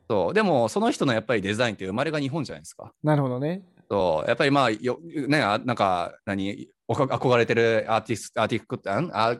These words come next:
Speaker 1: トディレクター誰って言ったら、佐藤柏とか、佐藤はじめとか、
Speaker 2: <laughs>
Speaker 1: 大貫拓也とか出てくるし。
Speaker 2: うん。
Speaker 1: そうそう。なのですが、やっぱりね、こっちだとそういう人たちはもちろん無名なので。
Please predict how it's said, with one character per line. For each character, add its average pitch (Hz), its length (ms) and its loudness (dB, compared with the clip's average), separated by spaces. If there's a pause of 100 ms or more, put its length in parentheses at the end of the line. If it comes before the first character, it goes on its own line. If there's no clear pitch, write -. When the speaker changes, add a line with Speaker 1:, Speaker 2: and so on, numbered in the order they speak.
Speaker 1:
ト 123 80 -4
デ 107 60 -4
ィ 113 40 -2
レ 123 60 -2
ク - 60 -10
タ 98 80 -4
ー - 20 -4
誰 110 200 0
っ - 20 -10
て - 80 -16
言 95 80 -8
っ - 20 -8
た 110 60 -10
ら、 104 60 -6
佐 - 40 -8
藤 98 100 -4
柏 98 300 -2
と 98 80 -8
か、 - 80 -6
佐 156 100 0
藤 180 120 8
は 170 80 10
じ - 80 0
め 107 140 -2
と 98 100 -10
か、 104 360 0
Speaker 2:
<laughs> - 20 -14
Speaker 1:
大 117 120 -4
貫 135 120 -2
拓 127 160 -4
也 117 100 2
と 98 60 -10
か 95 60 -6
出 113 80 -6
て - 80 -14
く 110 60 -14
る 95 80 -14
し。 85 320 -10
Speaker 2:
う 143 60 0
ん。 139 260 -2 (840)
Speaker 1:
そ 110 80 0
う 95 60 -2
そ 95 420 2
う。 90 60 0
な 127 180 2
の 123 220 2
で 104 120 0
す 101 260 -8
が、 113 220 4
や 120 140 2
っ 135 140 -4
ぱ 208 100 -2
り 123 100 -2
ね、 139 280 0
こ 131 80 -4
っ 113 60 -8
ち - 100 -4
だ 135 80 0
と 98 80 -10
そ 117 160 -4
う 123 40 0
い 127 40 0
う 123 40 0
人 131 120 -2
た 107 80 0
ち 98 100 -10
は 87 60 -8
も 101 160 -8
ち - 100 -6
ろ 117 60 -2
ん 92 40 -6
無 104 120 -2
名 117 160 0
な 123 80 0
の 90 120 -6
で。 85 380 -10